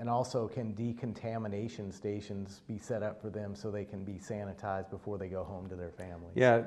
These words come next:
Speaker 2: th-, those are some good suggestions. You know, the, uh, as we just, we talked about the P P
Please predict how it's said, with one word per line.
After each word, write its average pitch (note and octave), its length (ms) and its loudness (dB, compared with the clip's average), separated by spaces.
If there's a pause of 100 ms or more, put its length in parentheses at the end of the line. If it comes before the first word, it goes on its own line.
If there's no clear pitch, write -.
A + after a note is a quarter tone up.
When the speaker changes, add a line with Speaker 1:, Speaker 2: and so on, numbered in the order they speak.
Speaker 2:
th-, D#3 220 12
those D#3 320 6
are C#3+ 100 4
some B2+ 280 2
good B2+ 120 10
suggestions. G#2+ 720 2
You A2 100 4
know, G#2+ 180 6
the, G#2 520 4
uh, A2 160 2
as A2 200 4
we A2 100 10
just, A#2 220 2
we A#2+ 100 6
talked B2+ 320 12
about G#2+ 240 6
the - 60 -10
P A2+ 200 0
P A2+ 120 0